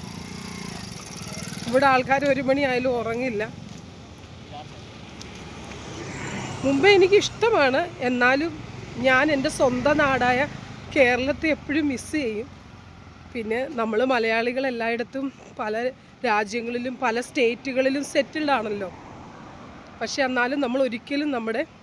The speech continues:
പിറന്ന നാടിനെ, നമ്മുടെ മദർ, മാതൃനാടിനെ ഒരിക്കലും മറക്കില്ല, അല്ലേ? So,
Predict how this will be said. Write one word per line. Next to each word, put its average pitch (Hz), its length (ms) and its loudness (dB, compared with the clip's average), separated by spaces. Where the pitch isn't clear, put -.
പിറന്ന 294 360 0
നാടിനെ, 208 360 -2
നമ്മുടെ 233 260 -2
മദർ, 247 260 0
മാതൃനാടിനെ 240 800 -2
ഒരിക്കലും 233 460 -6
മറക്കില്ല, 202 480 -8
അല്ലേ? 247 180 -2
So, - 60 4